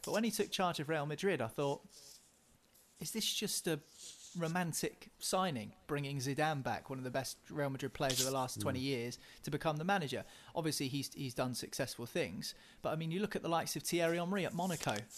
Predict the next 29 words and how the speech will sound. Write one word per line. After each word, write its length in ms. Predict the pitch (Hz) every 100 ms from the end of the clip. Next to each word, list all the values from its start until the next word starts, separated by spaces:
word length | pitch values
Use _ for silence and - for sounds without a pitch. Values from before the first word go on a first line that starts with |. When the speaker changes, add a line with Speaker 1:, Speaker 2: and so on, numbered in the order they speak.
| -
Speaker 1:
absolute 580 | 160 - - 160 143 -
flop. 480 | - 196 139 - - - - - _
You 80 | 156
know, 120 | 135
we're 100 | 147
seeing 300 | 143 185 156
Frank 240 | 143 156 -
Lampard 320 | 156 143 139
at 80 | -
Chelsea. 560 | - 165 156 - 127 -
We 80 |
still 240 | - - 170
don't 180 | 143 151
know 100 | 139
yet 340 | 151 139 -
too 240 | - 185
much 320 | 165 139 - 139
about 260 | 131 131
how 180 | 131 131
he's 220 | 147 175
gonna 180 | - 123
get 120 | -
on, 160 | 120 117
but 100 | -
he's 120 | 151
doing 240 | - 165 143
okay 380 | 135 - 139
so 240 | 139 135 127
far. 380 | - 147 78